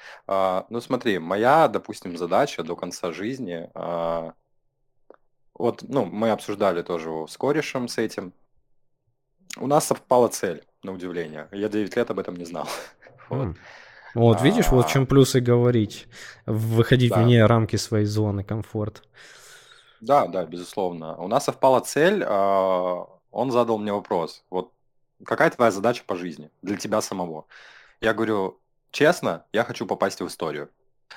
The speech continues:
Speaker 1: А,
Speaker 2: <laughs>
Speaker 1: не с плохой стороны. Типа, я
Speaker 2: Не,
Speaker 1: хочу попасть
Speaker 2: понятно.
Speaker 1: в историю как человек, который делал что-то полезное,
Speaker 2: Мгм.
Speaker 1: а, как человек, который делал что-то нужное, как человек, который помог кому-то. Вот. Типа, даже если я обширно не попаду в историю, и пусть это будет локально, там, допустим, э, в городе Санкт-Петербург, да, условно говоря,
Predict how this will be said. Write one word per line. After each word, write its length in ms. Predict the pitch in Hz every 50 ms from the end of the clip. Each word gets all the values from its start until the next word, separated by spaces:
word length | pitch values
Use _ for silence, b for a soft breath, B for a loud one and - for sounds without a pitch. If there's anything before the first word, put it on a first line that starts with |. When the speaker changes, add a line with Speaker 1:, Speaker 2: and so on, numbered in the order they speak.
| B B
Speaker 1:
А, 640 | B 95 95 92 92 92 92 90 87 85 82 80 - -
Speaker 2:
<laughs> 580 | 120 - - - - 110 107 104 101 - - _ _ _ _ _ _ _ _ -
Speaker 1:
не 60 | 139
с 60 | 135 -
плохой 340 | - 151 - - 139 110
стороны. 460 | - - - - 95 90 87 85 80 78
Типа, 260 | - - - - 104
я 80 | 107
Speaker 2:
Не, 0 |
Speaker 1:
хочу 240 | 160 151 117 107 107
попасть 320 | - - 175 120 120 113 104
Speaker 2:
понятно. 20 |
Speaker 1:
в 40 | 107
историю 380 | - - - - - - - -
как 100 | _ _
человек, 320 | - - 120 127 143 151 -
который 260 | 117 - - 107 98
делал 220 | 98 113 117 107
что-то 240 | - - 90 - 95
полезное, 540 | - 92 90 90 85 82 78 78 76 71 - B B B B B
Speaker 2:
Мгм. 220 | B 85 85 85 87
Speaker 1:
а, 160 | 85 85 85
как 200 | - - 95 -
человек, 360 | - - 104 101 104 127 -
который 260 | - - - 107 104
делал 200 | 90 95 107 107 -
что-то 260 | - - 90 - 95
нужное, 320 | 90 98 92 82 90 87 78
как 140 | - 78 -
человек, 280 | - 107 101 104 110 -
который 260 | - - 104 104 -
помог 400 | - 104 107 117 107 90 - -
кому-то. 420 | - 82 80 78 76 - - - - B B B B B B B B _ -
Вот. 400 | - 98 110 107 87 - - _ _ b b b b
Типа, 200 | - 135 120 135
даже 220 | 123 131 139 147 143
если 280 | 135 139 139 139 123 117
я 180 | 127 127 123
обширно 500 | 117 - 117 - - - 139 117 110 104 101
не 100 | 98 95
попаду 400 | - 95 - 104 95 107 101 95
в 80 | 92 92
историю, 460 | - - 160 180 202 190 120 107 101
и 40 | 92
пусть 220 | - 107 - -
это 100 | - -
будет 220 | 90 92 101 92 -
локально, 480 | 98 98 - 117 107 104 92 90 90
там, 180 | - - 87 85
допустим, 680 | 85 - - 92 - - - 87 85 82 82 82 82 82
э, 280 | 82 80 80 80 80 73
в 60 | 90
городе 320 | 90 98 98 95 90 - -
Санкт-Петербург, 800 | - - 90 87 - - - - - 90 110 147 202 220 175 95
да, 120 | 95 104
условно 420 | 104 92 - 95 90 85 82 82 80
говоря, 420 | 80 80 80 80 80 78 76 -